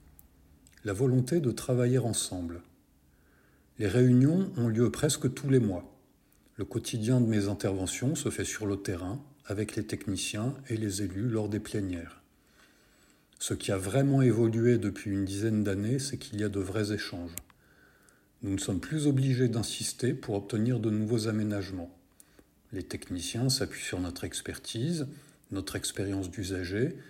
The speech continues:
et ils sont vraiment à l'écoute, que ce soit au sein de la région, de la ville de Lyon ou de la métropole. Expérimenter la déficience visuelle. En complément de ce travail collaboratif,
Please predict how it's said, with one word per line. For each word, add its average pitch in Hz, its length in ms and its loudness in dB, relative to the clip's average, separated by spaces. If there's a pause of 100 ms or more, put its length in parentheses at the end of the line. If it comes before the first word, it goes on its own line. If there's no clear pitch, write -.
(200)
et 101 60 -4
ils 101 80 0
sont 113 220 0
vraiment 123 600 4
à 110 100 -4
l'écoute, - 580 -6 (200)
que - 80 -10
ce - 160 -10
soit - 180 -4
au 87 80 -4
sein 110 220 -2
de 101 100 0
la 90 80 -2
région, 98 480 -2 (220)
de 95 80 -4
la 92 160 -4
ville 110 240 -4
de 104 80 0
Lyon 107 400 0 (100)
ou 113 80 -2
de 107 100 -2
la 101 140 0
métropole. 95 680 -6 (1700)
Expérimenter 113 960 0
la 117 100 2
déficience 113 720 0
visuelle. 95 580 -4 (2000)
En 104 40 -2
complément 143 480 4
de 113 120 6
ce - 140 0
travail 104 360 0
collaboratif, 95 1000 0